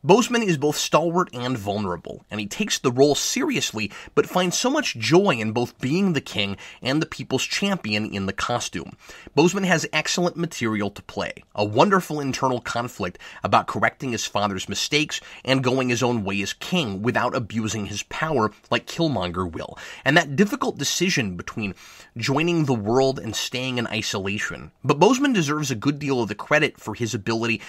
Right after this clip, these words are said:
to carry the film and for creating an instantly iconic and relatable hero. Just like Downey made Iron Man a household name, Boseman has a lot to do with why Black Panther is far from a B-list hero now. The man brings so much grace and style to the character,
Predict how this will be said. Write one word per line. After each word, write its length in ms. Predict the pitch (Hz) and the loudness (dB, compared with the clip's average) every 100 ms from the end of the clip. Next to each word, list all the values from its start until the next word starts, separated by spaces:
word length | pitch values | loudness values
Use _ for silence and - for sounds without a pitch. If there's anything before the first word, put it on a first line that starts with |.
| - | -12
to 100 | - | -10
carry 380 | - - 175 247 | -8 -2 0 0
the 100 | 175 | 0
film 340 | - 107 87 87 - - | -2 -4 -4 -6 -12 -10
and 140 | 123 | -6
for 80 | - | -4
creating 500 | 139 - 147 175 175 | -2 -2 0 2 2
an 120 | 135 - | 0 0
instantly 460 | 240 - 240 175 180 | -2 -2 -2 -2 0
iconic 560 | 127 - - 127 127 | 0 -2 -2 -2 -2
and 100 | 139 | -2
relatable 520 | 135 117 92 90 85 87 | -2 -2 -4 -4 -4 -6
hero. 500 | - 107 87 64 - - - - | -4 -4 -2 -6 -8 -16 -18 -8
Just 220 | - 208 | -2 2
like 160 | 349 277 | 4 2
Downey 420 | 120 135 165 151 | 0 4 4 4
made 220 | 113 107 - | 2 0 -2
Iron 300 | 110 135 117 | -2 0 0
Man 180 | 104 | 0
a 40 | 95 | -4
household 580 | - 101 - 117 107 95 | -4 -6 -4 -4 -4 -4
name, 340 | 110 117 98 - - - | -4 -2 -6 -8 -6 8
Boseman 400 | 208 302 196 151 | 10 10 4 -2
has 160 | 139 | -2
a 80 | 151 | 0
lot 320 | 127 175 240 | 2 2 2
to 80 | 156 | -4
do 180 | 110 107 | -4 -2
with 160 | 101 104 | -2 0
why 200 | 101 120 | 0 0
Black 340 | 104 104 - | 0 0 -2
Panther 360 | - 92 90 95 | -10 -10 -6 -6
is 140 | - | -6
far 340 | - 104 127 | -2 2 2
from 200 | 131 - | 2 -2
a 40 | 127 | -4
B-list 520 | 110 98 95 95 - | -2 -6 -4 -4 -4
hero 400 | - 107 101 90 | -4 -2 0 -2
now. 320 | 87 80 - - - - - | -2 -6 -8 -12 -18 -18 -8
The 80 | 143 | 2
man 260 | 156 247 240 | 4 6 2
brings 240 | 196 185 | -2 -2
so 140 | - | -2
much 240 | 180 165 - | 0 -2 -4
grace 340 | 117 135 165 | -4 -4 -4
and 100 | 123 | -6
style 440 | - - 123 151 170 | -6 -2 0 2 0
to 140 | - | -2
the 100 | 101 | -6
character, 520 | - 95 90 - 95 | -4 -4 -4 -4 -6